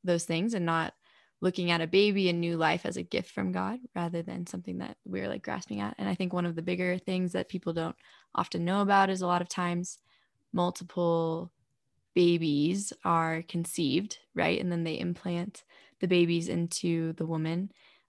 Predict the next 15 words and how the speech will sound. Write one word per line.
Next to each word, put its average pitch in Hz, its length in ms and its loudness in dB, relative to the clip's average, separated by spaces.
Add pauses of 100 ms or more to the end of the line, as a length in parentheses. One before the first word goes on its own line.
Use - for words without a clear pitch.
Um, 170 340 2
but 175 140 0
the - 120 4
other 190 200 6
babies 175 280 4
that 175 120 0
aren't 170 160 0
used 180 440 2
are 175 160 0
oftentimes 180 580 -2
just - 180 -8
frozen - 480 -6
on - 160 -6
a - 40 -4
shelf. - 360 -6